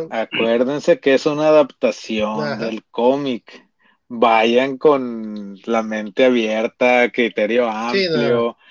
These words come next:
Speaker 2: Vayan y disfruten la película pensando que van a ver a
Speaker 1: <laughs>
Speaker 2: dos Batman, dos Flash, eh, una Supergirl latina, <laughs> este,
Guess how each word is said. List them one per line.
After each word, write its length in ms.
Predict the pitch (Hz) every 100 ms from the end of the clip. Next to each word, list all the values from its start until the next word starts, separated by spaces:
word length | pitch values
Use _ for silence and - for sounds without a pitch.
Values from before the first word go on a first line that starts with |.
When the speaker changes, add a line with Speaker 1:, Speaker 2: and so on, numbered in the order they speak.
| - - _ _ _ _ _ 120
Speaker 2:
Vayan 400 | - 165 196 196
y 80 | 160
disfruten 640 | 123 147 143 180 180 170
la 160 | 151
película 880 | 127 120 139 151 185 185 180 180 170 151
pensando 480 | 120 104 127 156
que 100 | 151
van 180 | 117 120
a 60 | 139
ver 200 | 139 139
a 440 | 139 123 107 95
Speaker 1:
<laughs> 180 | 87 92
Speaker 2:
dos 440 | 98 113 151 139 104
Batman, 720 | 127 147 135 151 147 139 113
dos 380 | 127 131 127 -
Flash, 720 | 110 123 139 147 143 143 - _ _ - _ _ _
eh, 500 | 123 117 113 110 110
una 280 | 110 123 135
Supergirl 1040 | - 135 - 139 127 139 135 135 127 117 113
latina, 1400 | 101 - _ 127 139 143 139 139 139 135 135 131 131 131 131 127 - - - - - - _ _
<laughs> 640 | - - 175 _ 175 175 - _
este, 800 | - - _ 120 117 110 107 107